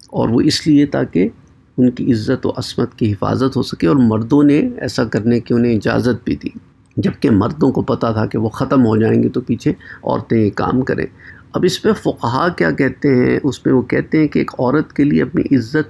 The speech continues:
जान और आबरू बचाने के लिए ख़ुदकुशी करने की गुंजाइश नहीं है,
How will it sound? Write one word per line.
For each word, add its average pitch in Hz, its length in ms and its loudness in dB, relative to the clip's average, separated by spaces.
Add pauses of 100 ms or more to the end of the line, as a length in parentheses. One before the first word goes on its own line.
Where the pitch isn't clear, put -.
(120)
जान 110 360 0
और 120 100 -2 (140)
आबरू 131 380 2
बचाने 110 440 0
के 113 140 -2
लिए 120 220 2
ख़ुदकुशी - 580 -2
करने 110 340 -2
की 123 180 -2
गुंजाइश 107 680 -2
नहीं 117 300 4
है, 87 160 -8